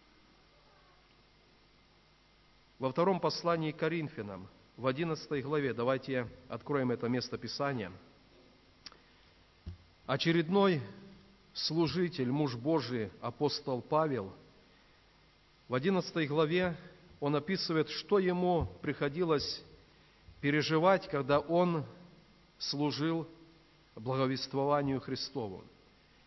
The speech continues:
Одиннадцатая глава, двадцать второй стих, он говорит о своём апостольстве, о своей равнозначности другим апостолам.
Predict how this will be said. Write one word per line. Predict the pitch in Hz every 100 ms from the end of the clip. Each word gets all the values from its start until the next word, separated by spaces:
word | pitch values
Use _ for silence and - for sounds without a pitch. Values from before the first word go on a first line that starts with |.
| _ _ _ _ _ -
Одиннадцатая | 139 214 214 - 175
глава, | 170 170 185
двадцать | 147 156 -
второй | 151 156 147
стих, | - - 196 190 - - - - - _ _ -
он | 151
говорит | 139 156 165 185 180
о | 147
своём | - 156 165 151
апостольстве, | 147 180 - - 180 - - 175 170 147 113 - - - - _ -
о | 135 131 131 123 113 104 -
своей | - 135 151 170 180 131 95
равнозначности | 131 160 165 160 123 147 185 180 185 165 - 170
другим | 165 151 175
апостолам. | 160 - 170 - 170 165 156